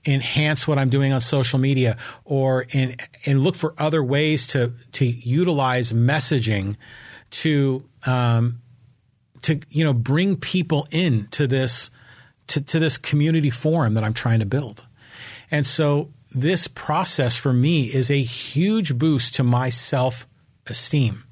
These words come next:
because I know that what I'm doing is valuable and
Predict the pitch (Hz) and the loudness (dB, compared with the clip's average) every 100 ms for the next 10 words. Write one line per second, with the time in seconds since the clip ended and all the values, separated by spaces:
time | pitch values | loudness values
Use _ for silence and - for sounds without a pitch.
0 | - - - - - - - 131 - 147 | -20 -20 -20 -20 -20 -20 -6 -4 0 0
1 | 139 - - - 151 202 156 120 110 110 | 2 0 -4 -4 -2 2 2 2 0 -2
2 | 120 - _ 131 135 123 135 123 135 139 | -6 -14 _ -2 -2 0 -2 0 0 2
3 | 120 120 165 127 117 120 - 117 101 120 | 2 2 2 2 2 0 -2 -2 0 0
4 | 120 110 95 131 160 - - - _ 160 | 2 0 0 -2 -2 -10 -20 -20 _ -4
5 | 127 120 120 123 | 0 2 2 0